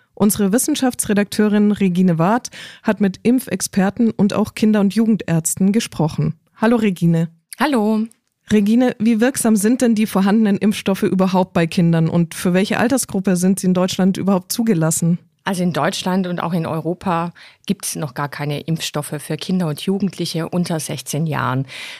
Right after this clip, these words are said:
Speaker 2: Ähm, diese gibt's bis jetzt nur in den U S A und in den Kanada-, in Kanada. Dort werden gerade Jugendliche unter sechzehn Jahren geimpft,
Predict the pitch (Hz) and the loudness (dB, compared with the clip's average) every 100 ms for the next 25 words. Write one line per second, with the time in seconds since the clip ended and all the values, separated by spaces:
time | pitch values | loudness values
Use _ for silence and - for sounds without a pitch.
0 | - 170 165 170 175 - _ - - - | -6 -4 -2 -6 -10 -20 _ -20 -18 -8
1 | 170 202 214 185 202 - - 190 - 202 | -4 -4 -4 -6 -8 -10 -6 -6 -4 -6
2 | - - 180 208 226 - 170 175 - 165 | -6 -4 0 2 0 -2 -4 -4 -4 -4
3 | 160 - 190 233 202 165 165 160 165 151 | -4 -2 0 0 -2 -4 -4 -4 -4 -6
4 | 156 - - 180 156 190 240 240 247 254 | -8 -12 -8 -6 -4 -2 0 0 0 0
5 | 185 190 - 180 180 170 165 165 175 196 | -2 -4 -2 -2 -2 -2 -4 -4 -4 -2
6 | 208 185 180 180 175 175 - 165 - 156 | -2 -4 -6 -6 -6 -6 -6 -8 -8 -6
7 | 160 143 143 139 160 220 269 - | -2 -2 -4 -6 0 0 0 -6